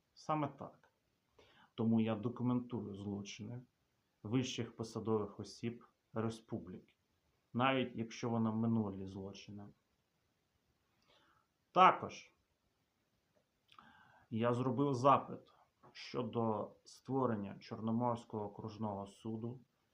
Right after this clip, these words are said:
і Чорноморської окружної прокуратури. Що саме цікаво,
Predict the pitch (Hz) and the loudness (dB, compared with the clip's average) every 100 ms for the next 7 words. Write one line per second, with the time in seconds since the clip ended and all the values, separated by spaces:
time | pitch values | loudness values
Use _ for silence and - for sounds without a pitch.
0 | _ _ - 110 120 110 104 110 110 - | _ _ -10 -6 -4 -2 -2 0 -2 -4
1 | 113 - - 98 110 107 - 110 - 107 | -10 -8 -12 -8 -6 -6 -8 -12 -10 -10
2 | 110 - 98 156 - _ _ _ _ _ | -12 -14 -16 -16 -20 _ _ _ _ _
3 | _ _ _ - - - - 113 131 127 | _ _ _ -20 -20 -14 -12 -6 0 2
4 | 127 123 120 - 117 107 92 92 | 2 -4 -10 -4 0 0 0 -12